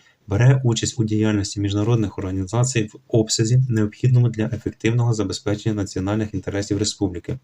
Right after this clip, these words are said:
у політичній, економічній, екологічній, інформаційній, науковій, технічній, культурній і спортивних сферах. Українська Р С Р виступає рівноправним учасником міжнародного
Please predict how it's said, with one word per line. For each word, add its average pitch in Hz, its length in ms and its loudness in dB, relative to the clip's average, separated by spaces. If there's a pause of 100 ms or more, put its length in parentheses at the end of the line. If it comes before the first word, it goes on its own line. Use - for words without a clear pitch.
у 135 220 6
політичній, 113 720 2
економічній, 113 720 0
екологічній, 110 760 2
інформаційній, 107 720 2
науковій, 101 600 2
технічній, 110 580 -2
культурній 113 640 0
і 110 100 2
спортивних 107 580 0
сферах. - 480 -6 (320)
Українська 131 540 4
Р 131 200 4
С 131 200 4
Р 101 140 2
виступає 107 640 4
рівноправним 123 840 6
учасником 127 600 2
міжнародного 107 720 0